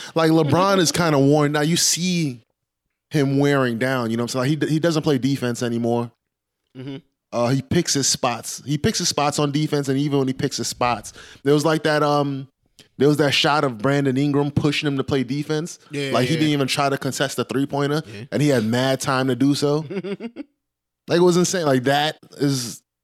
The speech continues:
Speaker 1: what we gotta look at with LeBron, and then he'll make some good offensive plays.
Speaker 2: Yeah. That happens.
Speaker 1: I
Speaker 2: I
Speaker 1: didn't
Speaker 2: mean,
Speaker 1: wanna see that for a whole, a whole playoffs, but yeah, man.
Speaker 2: it happens.
Speaker 1: That,
Speaker 2: See,
Speaker 1: that,
Speaker 2: seeing your
Speaker 1: that's
Speaker 2: enemies.
Speaker 1: been my time.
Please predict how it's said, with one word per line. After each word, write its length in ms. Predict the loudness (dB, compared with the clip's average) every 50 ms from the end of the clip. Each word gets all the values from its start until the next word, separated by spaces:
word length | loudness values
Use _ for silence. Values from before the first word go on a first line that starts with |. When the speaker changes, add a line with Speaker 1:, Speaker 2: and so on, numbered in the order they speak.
| _ _ _ _ _ _ _ -2
Speaker 1:
what 200 | 0 2 4 4
we 100 | 4 4
gotta 160 | 4 4 4
look 220 | 2 2 2 2
at 160 | 0 2 2
with 100 | 2 2
LeBron, 360 | 2 2 2 2 2 2 2 2
and 120 | 2 2
then 280 | 0 0 0 -2 -4 -8 -10 _ _ _ _ _ _ 0
he'll 480 | 2 2 4 4 4 2 0 -2 -6 -14 _ _ -4
make 200 | -2 -2 -2 0
some 140 | -2 -2 0
good 160 | 2 2 2
offensive 480 | 2 0 0 0 0 0 0 -2 -4 -2
plays. 440 | -2 -2 -2 -2 -2 -4 -8 -12 -16
Speaker 2:
Yeah. 220 | -16 -14 -14 -16 -18 _ _ _ _ _ _ _ _ _ _ _ _ _ _ _ _ _ -4
That 140 | -2 0 2
happens. 220 | 2 2 0 0
Speaker 1:
I 20 | 0
Speaker 2:
I 20 | 0
Speaker 1:
didn't 80 | 2
Speaker 2:
mean, 60 | 2 2
Speaker 1:
wanna 120 | 2 0
see 200 | 0 -2 -2 0 0
that 180 | 0 -2 -2
for 120 | -4 -4 -2
a 20 |
whole, 320 | 0 0 0 0 -2 -2
a 20 | -4
whole 200 | -2 -2 -2 -2
playoffs, 440 | -2 -4 -4 -2 -2 -4 -6 -8 -8 -6
but 140 | -6 -4 -2
yeah, 200 | -2 -2 -2 -2
man. 320 | -2 -4 -6 -6 -8 -12 -16
Speaker 2:
it 40 | -10
happens. 360 | -6 -4 -4 -4 -6 -6 -4 0
Speaker 1:
That, 120 | 0 2
Speaker 2:
See, 260 | 2 2 0 0 -2 -4
Speaker 1:
that, 200 | -6 -10 -16 -20 _
Speaker 2:
seeing 220 | -8 -6 -4 -4 -4
your 80 | -4 -4
Speaker 1:
that's 140 | -4 -2
Speaker 2:
enemies. 120 | 0 2 2
Speaker 1:
been 60 | 2
my 100 | 2 0
time. 400 | 0 -2 -4 -4 -4 -4 -8